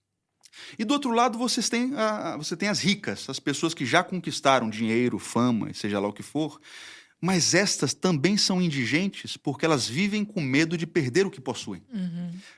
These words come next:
Speaker 1: Aí Agostinho vai dizer assim, "A vida feliz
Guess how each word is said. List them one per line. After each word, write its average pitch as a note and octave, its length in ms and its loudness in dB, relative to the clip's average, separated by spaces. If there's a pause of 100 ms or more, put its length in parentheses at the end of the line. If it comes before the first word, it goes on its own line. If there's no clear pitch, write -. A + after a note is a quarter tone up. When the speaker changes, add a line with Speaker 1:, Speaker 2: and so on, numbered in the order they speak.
Speaker 1:
Aí B2 140 4
Agostinho C#3 400 2
vai C3 100 4
dizer A#2 200 2
assim, A2 360 2 (760)
"A A#2+ 120 0
vida D#3+ 260 4
feliz - 640 0